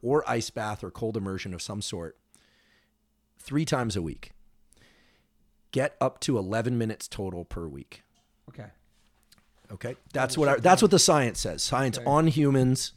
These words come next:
Speaker 1: Okay. Again, not animal studies, on humans. Cold immersion would be best, just up to your neck. But a lot of people don't have an ice bath, so get a
Speaker 2: Yeah.
Speaker 1: cold shower. It should be uncomfortable, meaning you should think, "I really wanna get out,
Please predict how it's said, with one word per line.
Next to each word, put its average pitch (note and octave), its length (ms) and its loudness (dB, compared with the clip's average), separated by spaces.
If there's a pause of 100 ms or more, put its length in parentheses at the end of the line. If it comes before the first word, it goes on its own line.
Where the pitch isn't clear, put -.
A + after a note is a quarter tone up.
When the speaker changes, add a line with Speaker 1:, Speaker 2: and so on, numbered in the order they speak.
(100)
Speaker 1:
Okay. A2 280 -6
Again, A2 280 -6
not G#2+ 200 -4
animal G#2 260 -4
studies, F#2 300 -6
on G#2+ 220 -4
humans. G2 420 0 (1600)
Cold F3+ 260 4
immersion F3 400 4
would C3 100 -4
be A#2+ 100 -6
best, F#2+ 440 -10 (340)
just - 220 -8
up A#2+ 140 -8
to - 80 -8
your A2+ 100 -4
neck. F2 280 -10 (100)
But F3 120 -2
a - 20 -2
lot E3+ 160 4
of E3+ 60 0
people F3 140 8
don't D#3+ 140 6
have D#3 200 2
an F2 180 -4
ice E2 200 -8
bath, D#2+ 220 -12
so - 120 -6
get A#2 160 0
a A#2+ 40 0
Speaker 2:
Yeah. C#3 60 -4
Speaker 1:
cold A#2 180 0
shower. E2+ 400 -6 (300)
It C#3+ 80 -2
should D3 160 2
be D3 140 4
uncomfortable, D#3 920 0 (420)
meaning B2+ 340 2
you A#2+ 100 2
should A#2 240 -2
think, A#2 340 -8
"I G#2 80 -4
really F3 280 8
wanna C#3+ 260 6
get G#2+ 200 0
out, E2+ 380 -10